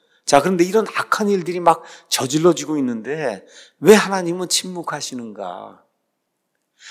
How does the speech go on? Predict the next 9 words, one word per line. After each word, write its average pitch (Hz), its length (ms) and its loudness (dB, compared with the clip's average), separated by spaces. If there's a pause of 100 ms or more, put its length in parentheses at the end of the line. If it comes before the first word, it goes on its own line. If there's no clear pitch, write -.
(640)
이십일 185 320 4
세기 175 280 4
지금 175 160 -4
대한민국에 156 560 4
살고 156 320 -6
있는 151 200 -6
저와 131 360 2
여러분 117 340 -6
그리스도인들이 131 1080 -6